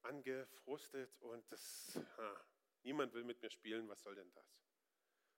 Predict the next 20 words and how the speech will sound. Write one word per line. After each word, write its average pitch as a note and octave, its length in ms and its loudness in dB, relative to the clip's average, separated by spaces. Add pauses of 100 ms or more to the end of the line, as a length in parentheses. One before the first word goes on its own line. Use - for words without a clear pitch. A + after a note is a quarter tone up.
(100)
Und B2 100 2
dann C#3 100 6
dachte - 240 6
ich, - 80 -10
„Okay, E3 360 -2 (420)
an A2+ 100 -6
dem D3+ 160 4
Punkt D3+ 300 2
ist C3+ 120 -6
es - 140 -8
Zeit, - 540 2
mit A#2 140 -4
deiner B2+ 160 2
Predigt C#3 440 -4
aufzuhören A#2+ 500 -4 (680)
und A#2 40 0
du G#2+ 100 0
gehst D3 200 -4
mal A#2 80 0
runter B2 440 4